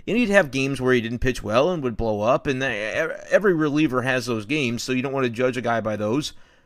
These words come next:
Judge him by the body of work. Tyler Webb's body of work, as, as I mentioned, I remember in the first podcast, uh, after the regular season began,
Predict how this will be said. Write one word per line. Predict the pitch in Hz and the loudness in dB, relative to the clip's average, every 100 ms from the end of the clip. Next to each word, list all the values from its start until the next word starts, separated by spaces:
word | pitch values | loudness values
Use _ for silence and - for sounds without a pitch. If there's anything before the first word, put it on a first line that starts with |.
| - | -4
Judge | 127 127 | -2 0
him | 120 | 4
by | 123 | 4
the | 110 | 4
body | 110 110 | 2 2
of | 110 | 0
work. | 127 196 - - - - - _ - | 2 2 2 -4 -20 -20 -20 _ -4
Tyler | - 214 202 | 2 4 4
Webb's | 170 147 | 0 2
body | 143 156 147 | 4 4 4
of | 123 | 0
work, | 107 151 98 - - - | 0 0 0 -4 -8 -6
as, | 113 110 | -6 -4
as | 160 131 | -2 0
I | |
mentioned, | 131 160 156 131 | 0 0 0 2
I | |
remember | 135 131 147 143 | 2 2 0 0
in | |
the | 127 | -2
first | - 139 - | -4 -6 -4
podcast, | 139 139 143 127 123 104 | -4 -2 0 -2 -2 -4
uh, | 101 87 | -4 -2
after | 131 135 | -2 -2
the | 123 | -2
regular | 123 131 123 | -2 -2 -4
season | - 165 151 | -4 -4 -2
began, | 123 104 107 107 120 | -4 -4 -4 -4 -6